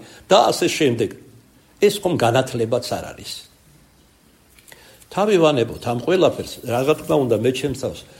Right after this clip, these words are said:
ვექილად ვერ დაუდგები და არც დაუდგები აქედან გამომდინარე, მაგრამ არ შეიძლება პასუხი არ გაეცეს სილის სამეფასე,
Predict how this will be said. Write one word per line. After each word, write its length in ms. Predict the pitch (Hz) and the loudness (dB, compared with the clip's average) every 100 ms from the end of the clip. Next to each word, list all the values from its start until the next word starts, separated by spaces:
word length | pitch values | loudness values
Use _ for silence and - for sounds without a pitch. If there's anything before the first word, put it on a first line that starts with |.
| - - | -20 -20
ვექილად 560 | - 113 135 151 135 113 | -4 0 0 2 2 2
ვერ 180 | 127 127 | 0 2
დაუდგები 560 | 131 160 196 156 135 110 | 4 4 2 0 0 0
და 120 | - - - | -8 -14 -8
არც 280 | 143 190 156 | -4 -4 0
დაუდგები 640 | 151 143 113 107 104 - | 4 4 4 2 -2 -2
აქედან 420 | 107 - 113 110 104 | -8 -6 -4 -4 -2
გამომდინარე, 680 | 120 147 170 202 180 110 95 | -2 -2 -2 -2 0 0 0
მაგრამ 480 | 107 123 123 120 - - - - - | 2 4 6 4 2 -10 -20 -20 -12
არ 220 | - 123 | -4 -4
შეიძლება 500 | 135 - 156 135 107 107 | -2 0 2 2 2 -2
პასუხი 460 | 107 117 143 - | -4 -6 -6 -6
არ 140 | 123 98 | -8 -4
გაეცეს 460 | 107 117 113 160 | 0 0 -2 -8
სილის 380 | - - 92 95 | -8 -10 -10 -10
სამეფასე, 600 | - 95 92 - - - | -10 -10 -12 -14 -16 -16